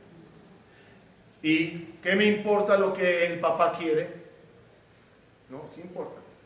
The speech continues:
Porque entonces cada vez que le educaba al niño, ¿qué le decía? "Estudia, estudia, para que te... Para que cuando pase se paren, para cuando,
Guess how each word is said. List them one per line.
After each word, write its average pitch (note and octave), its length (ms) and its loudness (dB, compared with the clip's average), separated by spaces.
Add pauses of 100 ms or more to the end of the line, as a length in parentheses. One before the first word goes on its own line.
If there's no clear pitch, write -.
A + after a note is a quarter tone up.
(840)
Porque F3 220 2
entonces B3 380 4
cada B3+ 300 6
vez B3 220 6
que A#3 160 2
le A3 160 2
educaba A#3 480 2
al A3+ 140 4
niño, A3+ 360 0 (440)
¿qué A3 160 2
le A#3 160 6
decía? F#3+ 440 0 (1400)
"Estudia, A#3 520 2
estudia, A#3 540 2 (260)
para C#3+ 300 2
que C#3+ 80 -8
te... C3+ 680 -4 (1900)
Para C#3 160 -2
que D3+ 100 -2
cuando D3+ 340 0
pase A#3 500 4
se G#3 200 -4
paren, A3 500 4
para G#3 160 2
cuando, G3+ 240 4